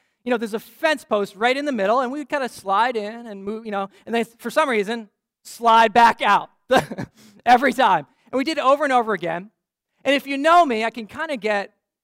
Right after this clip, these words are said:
uh, just so focused on something that I totally miss the point, all right? So we're just talking, having a good time, talking to my beautiful wife, Sarah, and we're just running along. And I come around the backstretch, smack right into the fence post.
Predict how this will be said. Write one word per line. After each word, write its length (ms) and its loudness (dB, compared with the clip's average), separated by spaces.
uh, 360 -10
just 240 -14
so 160 0
focused 440 -2
on 140 -2
something 460 -4
that 100 -4
I 60 -6
totally 420 -6
miss 200 -12
the 80 -20
point, 360 -10
all 100 -6
right? 200 0
So 120 -6
we're 160 -6
just 180 -14
talking, 440 2
having 200 0
a 60 -4
good 240 -4
time, 380 -2
talking 180 -2
to 40 -6
my 100 0
beautiful 420 -4
wife, 240 2
Sarah, 440 -2
and 80 -12
we're 60 -18
just 140 -12
running 220 0
along. 420 0
And 140 -2
I 120 2
come 160 -4
around 140 2
the 80 -2
backstretch, 720 0
smack 680 -2
right 300 4
into 200 -4
the 100 -6
fence 300 -4
post. 520 -10